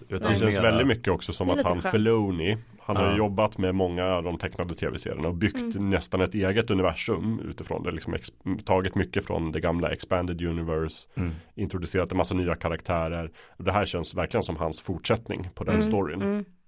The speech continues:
Speaker 2: Så att
Speaker 3: Okej.
Speaker 2: det här är som, ja, men som du sa, fortsättning på Star Wars Rebels. Och sen tror jag tanken är också att det ska kulminera i någon slags film.
Speaker 1: Mm.
Speaker 2: Sen,
Speaker 3: Ah,
Speaker 2: att han ska
Speaker 3: ja.
Speaker 2: knyta
Speaker 3: Mm.
Speaker 2: ihop alla sina trådar.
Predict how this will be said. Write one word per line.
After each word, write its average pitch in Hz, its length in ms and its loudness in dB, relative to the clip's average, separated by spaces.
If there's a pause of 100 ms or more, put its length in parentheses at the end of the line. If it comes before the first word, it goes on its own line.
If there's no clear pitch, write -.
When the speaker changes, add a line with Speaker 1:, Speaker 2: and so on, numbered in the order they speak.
(120)
Speaker 2:
Så 113 100 -2
att 104 60 0
Speaker 3:
Okej. 104 160 -6
Speaker 2:
det 95 100 2
här 104 100 4
är 87 100 -2
som, 85 260 -6
ja, 156 80 2
men 131 100 4
som 107 140 0
du 92 80 -2
sa, 82 200 2
fortsättning 101 460 -2
på 85 60 -8
Star 87 120 -2
Wars 78 120 -2
Rebels. 90 480 -2 (240)
Och 113 240 -2
sen 117 180 4
tror 120 120 2
jag 104 80 2
tanken 104 260 2
är 107 40 6
också 92 140 0
att 87 60 -6
det 90 80 -2
ska 92 140 -4
kulminera 107 760 4 (100)
i 101 80 -4
någon 104 180 4
slags - 460 -6
film. 90 400 0 (320)
Speaker 1:
Mm. 92 200 0
Speaker 2:
Sen, 208 140 2
Speaker 3:
Ah, 277 40 6 (220)
Speaker 2:
att - 60 -6
han 90 100 -2
ska 92 100 2
Speaker 3:
ja. 226 80 0
Speaker 2:
knyta 208 200 -2
Speaker 3:
Mm. - 40 0
Speaker 2:
ihop 101 200 0
alla 95 180 0
sina 98 280 -2
trådar. - 380 -6